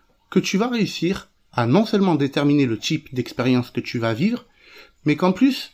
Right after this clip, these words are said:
tu vas réussir à avoir une certaine facilité à prendre consciemment ta vie en main. Parce que tu peux utiliser ça pour tes expériences,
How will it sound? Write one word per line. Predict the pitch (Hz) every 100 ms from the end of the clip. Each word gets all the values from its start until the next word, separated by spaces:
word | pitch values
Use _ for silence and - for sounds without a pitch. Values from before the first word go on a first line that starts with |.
| _
tu | - 165
vas | 190
réussir | 160 226 202 - 214 240 -
à | 156
avoir | 143 170 185
une | 170 160
certaine | 156 180 - 170 143
facilité | - 220 - 214 170 139 143 - - _ _ _ _ _ -
à | 156
prendre | - 135 120 95 _
consciemment | - 269 254 - 208 165 165 - _ _ -
ta | 156
vie | 139 160 - -
en | 147
main. | 131 104 - _ _ _ _ -
Parce | 196 -
que | 277 277
tu | -
peux | - 185
utiliser | 143 - 139 139
ça | 147 180 165 - -
pour | 123
tes | 131 117
expériences, | - - 160 226 131 - -